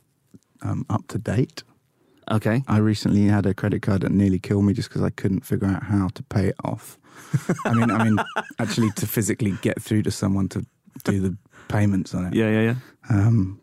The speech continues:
Speaker 1: but, uh, does it physically, is it like carry with the credit card? It just sort of, like, slides across the
Speaker 2: Yeah.
Speaker 1: table and sli-,
Speaker 2: Yeah.
Speaker 1: slits your wrists
Speaker 2: It's
Speaker 1: or
Speaker 2: very much in-, inspired by In Fabric.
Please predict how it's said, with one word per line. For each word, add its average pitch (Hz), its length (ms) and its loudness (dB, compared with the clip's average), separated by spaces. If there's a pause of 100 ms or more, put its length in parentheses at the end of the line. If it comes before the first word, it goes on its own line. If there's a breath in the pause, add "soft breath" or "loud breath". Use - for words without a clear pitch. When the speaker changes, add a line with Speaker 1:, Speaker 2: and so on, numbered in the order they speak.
Speaker 1:
but, - 240 0
uh, 107 340 4
does 131 220 2
it 139 120 0
physically, 123 420 2
is 113 120 4
it - 60 2
like 117 200 -2
carry 120 360 2
with 120 140 0
the 107 60 -4
credit 113 320 -2
card? 123 180 0
It 117 120 -2
just 127 160 -6
sort - 140 -2
of, 104 60 2
like, - 140 -4
slides 104 360 -2
across 104 280 -6
the 107 80 -2
Speaker 2:
Yeah. 202 160 2
Speaker 1:
table 113 260 2
and 104 180 0
sli-, - 100 -6
Speaker 2:
Yeah. 139 160 2 (180)
Speaker 1:
slits - 360 -6
your 95 100 -4
wrists 113 280 -2
Speaker 2:
It's 107 160 0
Speaker 1:
or 101 60 -6
Speaker 2:
very 139 220 0
much 127 260 2
in-, 113 160 4
inspired 104 420 0
by 101 120 0
In 98 200 2
Fabric. 92 500 -4